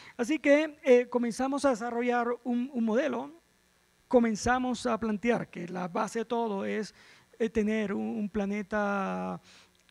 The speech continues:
eh, un planeta Tierra, eh, sano, eh,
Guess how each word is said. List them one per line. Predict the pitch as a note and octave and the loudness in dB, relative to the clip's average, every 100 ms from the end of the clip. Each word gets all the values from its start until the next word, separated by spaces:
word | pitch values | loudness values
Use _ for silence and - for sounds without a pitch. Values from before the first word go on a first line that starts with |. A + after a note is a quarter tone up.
| - | -6
eh, | G#3 F#3+ F3+ F3+ A3+ | -4 -2 -4 -4 -4
un | |
planeta | G#3 G#3 F#3+ A#3 | -4 -4 -4 -6
Tierra, | G#3 G3+ G3 F#3+ F3 F3+ G3 C4 | -2 -2 0 -2 -2 -4 -8 -10
eh, | A3+ E3+ D#3+ E3+ F#3 F#3 F3+ F3 | -10 -8 -8 -10 -12 -12 -10 -10
sano, | - A#3+ A3+ A3 D#4+ C#4 | -6 -4 -2 -4 -10 -16
eh, | G3 F3 E3+ F3 F3 | -14 -14 -12 -14 -16